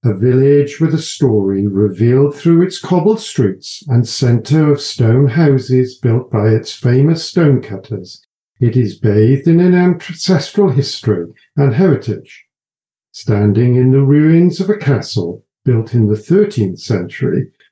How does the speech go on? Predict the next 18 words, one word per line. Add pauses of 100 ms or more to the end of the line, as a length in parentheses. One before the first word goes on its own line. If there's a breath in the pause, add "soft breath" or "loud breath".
and
later
destroyed
in
the
wars
of
Burgundy
in
the
fifteenth
century, (440 soft breath)
the
famous
Big
Linden
lime
tree,